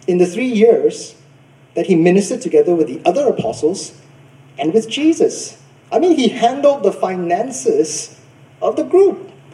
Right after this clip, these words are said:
He was still useful even in those three years. Now, John Calvin gives us two other reasons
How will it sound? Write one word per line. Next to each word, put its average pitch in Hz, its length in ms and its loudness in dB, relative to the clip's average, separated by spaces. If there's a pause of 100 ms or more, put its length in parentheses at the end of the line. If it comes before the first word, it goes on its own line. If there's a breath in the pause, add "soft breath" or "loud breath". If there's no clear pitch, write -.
He 247 140 -8
was 240 140 0
still 339 200 4
useful 226 560 0
even 214 200 2
in 208 120 2
those 170 300 2
three 156 160 -4
years. - 540 -6 (640)
Now, 151 80 -4
John 180 220 4
Calvin 202 320 0
gives 180 180 0
us 170 100 -6
two 180 200 -2
other 151 160 2
reasons 123 720 -8